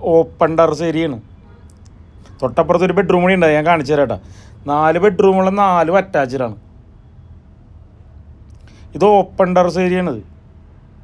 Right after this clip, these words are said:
ഇവിടെ നമുക്ക് തുണിയും കാര്യങ്ങളൊക്കെ അലക്കാനോ ഉണക്കാനോ ഉള്ള സൗകര്യമൊക്കെ ഇവിടെയാണ്. ഇവിടെ നിങ്ങൾ ഒരു ഡ്രസ് വർക്കൊക്കെ ചെയ്ത് കഴിഞ്ഞിട്ടുണ്ടെങ്കിൽ,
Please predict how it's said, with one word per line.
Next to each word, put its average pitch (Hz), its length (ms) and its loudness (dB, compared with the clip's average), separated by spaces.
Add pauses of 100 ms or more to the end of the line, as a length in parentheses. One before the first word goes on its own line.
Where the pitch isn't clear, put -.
(600)
ഇവിടെ 151 240 0
നമുക്ക് 185 300 -2
തുണിയും 175 380 -2
കാര്യങ്ങളൊക്കെ 185 540 2
അലക്കാനോ 165 520 0
ഉണക്കാനോ 160 420 -2
ഉള്ള 165 180 -4
സൗകര്യമൊക്കെ 160 480 -4
ഇവിടെയാണ്. 139 280 -6 (880)
ഇവിടെ 143 240 -2
നിങ്ങൾ 185 180 0 (360)
ഒരു 170 160 -6
ഡ്രസ് 190 280 -4
വർക്കൊക്കെ 170 340 0 (100)
ചെയ്ത് 185 180 -2
കഴിഞ്ഞിട്ടുണ്ടെങ്കിൽ, 170 500 -4